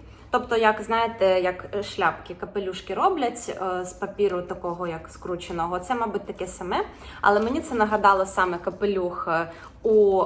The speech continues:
е, опудала, яке стоїть у кукурудзяному полі. Е, це такий вайб, е, осінніх, е, фільмів, е,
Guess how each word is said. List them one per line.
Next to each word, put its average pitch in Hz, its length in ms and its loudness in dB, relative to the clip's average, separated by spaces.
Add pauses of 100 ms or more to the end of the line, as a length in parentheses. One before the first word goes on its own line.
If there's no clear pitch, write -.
(120)
е, 175 420 4 (960)
опудала, 226 800 2 (300)
яке 202 280 2
стоїть 190 680 -2 (180)
у 202 160 4
кукурудзяному 180 1000 2
полі. 175 420 0 (320)
Е, 185 260 6 (260)
це 208 160 0
такий 190 300 -2
вайб, 175 340 4 (160)
е, 170 380 0
осінніх, 196 840 -2
е, 175 240 -2
фільмів, 185 760 -4
е, 160 400 -4